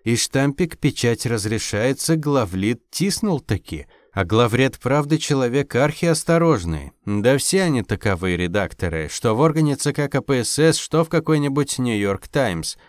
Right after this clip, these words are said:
только хозяева у них разные. «Ладно», вздохнул я, «будем ждать последних известий и надеяться на позитив». Смутно было на душе.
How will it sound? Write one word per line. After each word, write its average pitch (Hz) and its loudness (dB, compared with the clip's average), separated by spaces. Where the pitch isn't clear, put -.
только 101 0
хозяева 117 2
у 90 -2
них 90 -4
разные. 82 -4
«Ладно», 135 4
вздохнул 131 0
я, 123 0
«будем 139 2
ждать 135 0
последних 127 0
известий 113 0
и 139 2
надеяться 101 0
на 107 0
позитив». 104 -6
Смутно 151 0
было 107 0
на 98 0
душе. 95 -6